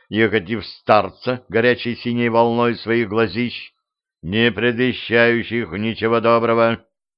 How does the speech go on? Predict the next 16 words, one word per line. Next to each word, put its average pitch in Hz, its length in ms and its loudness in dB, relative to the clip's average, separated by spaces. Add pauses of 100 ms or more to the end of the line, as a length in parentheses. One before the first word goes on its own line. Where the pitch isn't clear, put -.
(200)
переспросила. 92 960 -4 (880)
"Что - 400 -2
ещё 147 440 -2
за 127 180 -4
дело 113 400 -2
такое? 147 680 -4 (500)
Учтите, 123 920 -4 (340)
больше 123 420 2
я 127 140 2
его 123 140 0
никуда 131 840 -4
не 117 140 -2
пущу, 117 580 -6 (160)
только 139 520 2
на 147 160 -4
землю. 110 520 -6